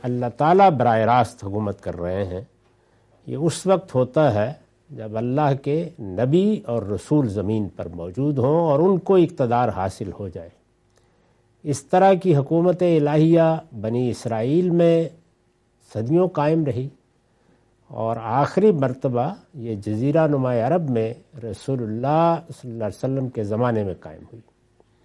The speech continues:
اس حکومت الہیہ میں اللہ تعالیٰ نے مسلمانوں کو کس قانون کا پابند کیا، ہم یہاں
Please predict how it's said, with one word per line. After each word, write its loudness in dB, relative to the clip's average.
اس -4
حکومت 0
الہیہ 4
میں 6
اللہ 2
تعالیٰ -2
نے -4
مسلمانوں -4
کو -4
کس -2
قانون 0
کا -6
پابند -6
کیا، -8
ہم 0
یہاں 2